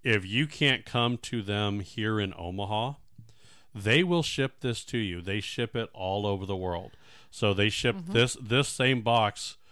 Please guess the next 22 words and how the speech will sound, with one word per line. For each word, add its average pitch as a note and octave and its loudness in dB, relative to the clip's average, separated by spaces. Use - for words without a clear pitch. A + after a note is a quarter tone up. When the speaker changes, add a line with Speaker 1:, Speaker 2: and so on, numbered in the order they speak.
Speaker 1:
There A2 4
could A#2+ 0
be A2+ 2
somebody A2+ 0
down G#2 0
under B2 2
in A#2 0
Australia A2 0
Speaker 2:
<laughs> - -16
Speaker 1:
that G#2 6
is G2+ 2
getting A2 2
a G#2 0
box G2+ 2
very G#2 -2
similar A#2 -2
to F2+ -4
this. E2 -8
And, G2 2
you A2 -2
know, G2+ 2
so G#2 0